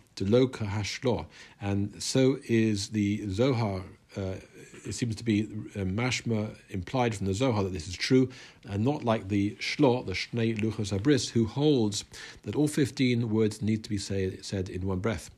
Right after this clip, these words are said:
But the Mishnah says, uh, we don't need to follow the Shlo in this, but, uh, uh, if one did, um, one hasn't done a bad thing.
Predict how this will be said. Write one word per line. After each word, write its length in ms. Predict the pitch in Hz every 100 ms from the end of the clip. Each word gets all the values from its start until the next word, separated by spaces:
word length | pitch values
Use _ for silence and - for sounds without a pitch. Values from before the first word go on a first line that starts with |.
| _ _ _ _ - _ _ _ _ _ - - - - -
But 100 | 95
the 60 |
Mishnah 240 | 98 117 101
says, 400 | 117 110 98 - 98
uh, 80 |
we 160 | 92 98
don't 240 | 101 104
need 140 | 101 98
to 80 | 87
follow 180 | 98
the 220 | 95 90 87
Shlo 480 | - 95 95 107 - -
in 120 | 87
this, 320 | 127 123 -
but, 340 | - 107 107 104
uh, 200 | 101 95 - - - _ -
uh, 120 | 92 - 92
if 140 | 82
one 120 | 85
did, 280 | 87 139 135 - _ - - 92
um, 440 | 90 90 87 85 - _ _ _ _ - _ -
one 160 | 95
hasn't 200 | 85 92
done 140 | 92 85
a 20 |
bad 200 | 85 80
thing. 200 | 80